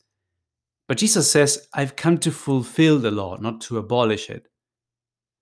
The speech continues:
The commandments were given by God for a good reason, to restore us to moral goodness. The limitation that they have is that they work from the outside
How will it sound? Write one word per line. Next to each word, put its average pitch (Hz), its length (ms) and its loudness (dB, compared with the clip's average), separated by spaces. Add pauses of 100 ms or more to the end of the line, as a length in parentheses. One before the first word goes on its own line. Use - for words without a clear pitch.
(380)
The 131 80 -10
commandments 151 460 4
were 113 160 0
given 143 500 2
by 113 200 0
God 113 260 -4
for 120 200 -6
a 127 60 -6
good 147 180 0
reason, 151 460 -2 (120)
to 123 100 -10
restore 143 500 -2
us 131 220 -6
to 107 160 -12
moral 113 420 -2
goodness. 107 600 -4 (1160)
The 135 60 -6
limitation 151 680 2
that 113 140 -2
they 113 120 -6
have 104 280 -4
is 107 120 -6
that 117 140 -6
they 135 120 0
work 165 280 2
from 131 220 -2
the 117 300 -4
outside 123 840 -2